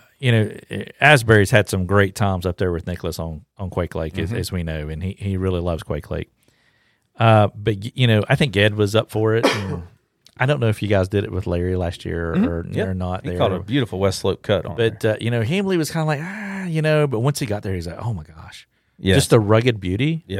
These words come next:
Speaker 1: right? But then you're like, you're watching for the rises,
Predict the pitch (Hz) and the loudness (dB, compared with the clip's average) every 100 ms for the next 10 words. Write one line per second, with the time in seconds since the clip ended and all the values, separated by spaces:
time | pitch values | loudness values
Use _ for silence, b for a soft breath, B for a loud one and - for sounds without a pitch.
0 | 98 131 165 _ _ _ _ b b b | 4 4 4 _ _ _ _ b b b
1 | b b - 117 113 151 208 139 127 113 | b b 0 2 4 4 4 4 4 4
2 | - _ _ _ _ - 131 135 160 151 | 0 _ _ _ _ 0 4 6 4 2
3 | - 123 98 85 78 98 - | 2 2 4 0 -2 -6 -10